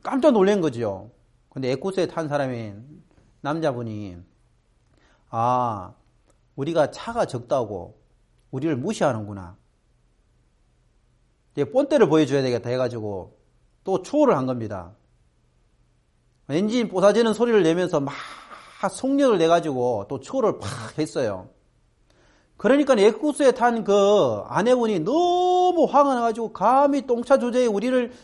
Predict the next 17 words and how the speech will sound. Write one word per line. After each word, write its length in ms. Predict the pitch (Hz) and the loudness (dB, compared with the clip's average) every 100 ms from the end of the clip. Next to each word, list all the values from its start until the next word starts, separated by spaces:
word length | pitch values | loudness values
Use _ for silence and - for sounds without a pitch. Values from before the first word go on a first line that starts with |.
| - | -14
초월하다니 800 | - 294 254 233 226 202 139 - _ | -2 2 4 4 2 0 -4 -10 _
한번 320 | - 220 285 277 | 0 4 4 4
붙어보겠다 500 | 311 294 233 240 269 | 0 0 0 4 4
이거야. 340 | 202 247 254 | 6 4 4
한번 200 | 214 247 | 2 0
해보자." 300 | 294 330 311 | 4 4 4
하면서 640 | 285 392 - - 220 247 190 | 2 -2 -8 -6 -2 0 2
완전 380 | 190 214 190 - - _ - | 2 2 -2 -6 -20 _ -4
카레이스 420 | - 226 285 269 | 4 6 6 2
선수 680 | - 233 233 226 156 113 - _ _ _ | 0 -2 2 4 2 0 -12 _ _ _
뭐 100 | 151 | -4
달리는 320 | 170 226 220 190 | 4 4 4 2
것처럼 380 | 160 165 151 | 2 2 2
막 140 | 135 - | 0 2
달리기 340 | 196 226 190 | 2 2 0
시작한 300 | 123 139 120 117 | -2 -4 -4 -6
거죠. 380 | 110 101 90 | -10 -12 -14